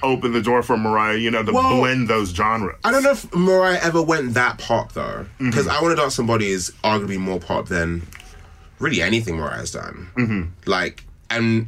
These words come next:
Speaker 2: Mariah always, always wrote her own stuff.
Speaker 1: Yeah.
Speaker 2: So I guess she was always in control of how pop it went.
Speaker 1: Yeah.
Speaker 2: And I think Whitney was just down to sing a song, and she sounded amazing on I Wanna Dance With Somebody.
Speaker 1: Of course.
Speaker 2: But it's, like, a pop record.
Speaker 1: Yeah.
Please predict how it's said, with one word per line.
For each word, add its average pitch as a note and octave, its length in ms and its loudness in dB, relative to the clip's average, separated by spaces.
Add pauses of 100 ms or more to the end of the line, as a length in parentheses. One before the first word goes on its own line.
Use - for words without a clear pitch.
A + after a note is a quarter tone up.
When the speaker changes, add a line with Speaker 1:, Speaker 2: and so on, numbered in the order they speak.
Speaker 2:
Mariah B2 400 2
always, A2+ 220 2 (120)
always A2 260 2
wrote G2+ 220 2
her G2 120 0
own F2 160 -2
stuff. - 520 -2
Speaker 1:
Yeah. G#2+ 320 -4
Speaker 2:
So - 160 -4
I A2 80 0
guess A#2+ 160 0
she - 140 0
was A#2 160 0
always A#2 280 4
in A2+ 60 -2
control G#2+ 360 0
of F2+ 60 -2
how G2+ 220 0
pop G#2 300 -4
it - 80 -2
went. F2+ 440 -2
Speaker 1:
Yeah. G2+ 340 -4 (520)
Speaker 2:
And A2 100 0
I A2 40 0
think G#2 340 -2
Whitney A2 320 2
was F#2+ 180 -4
just F2 200 -8
down E2 180 -2
to D#2+ 80 -6
sing E2 220 -2
a D#2+ 40 -8
song, F#2+ 260 0
and - 80 -6
she - 120 -4
sounded D#3+ 260 0
amazing C#3 380 0
on F#2 80 -2
I F2 60 0
Wanna E2+ 160 -2
Dance D#2+ 80 -6
With - 60 -10
Somebody. D#2 400 -6
Speaker 1:
Of E2+ 140 -2
course. - 380 -4
Speaker 2:
But A2+ 120 0
it's, A2+ 160 0
like, A2 120 -2
a A2 80 -4
pop B2+ 240 -6
record. F#2 380 -10 (120)
Speaker 1:
Yeah. G#2+ 260 -4